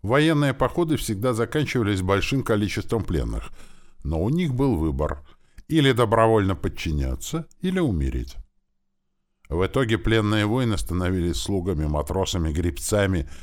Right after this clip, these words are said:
Мальчишки и вовсе вырастали с иштарскими ровесниками и получали возможность стать стражниками, секретарями и другими придворными. Они жили наравне с рожденными в Иштаре простолюдинами.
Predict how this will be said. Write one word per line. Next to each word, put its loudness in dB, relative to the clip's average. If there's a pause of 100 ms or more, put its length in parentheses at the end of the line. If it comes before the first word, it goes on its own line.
(320)
Мальчишки 2
и 4
вовсе 0
вырастали 0
с -4
иштарскими -2
ровесниками -2
и -2
получали 0
возможность 0
стать -4
стражниками, -4 (260)
секретарями 2 (240)
и 0
другими 2
придворными. -4 (1160)
Они -2
жили -2
наравне 0
с -8
рожденными 0
в 0
Иштаре -2
простолюдинами. -4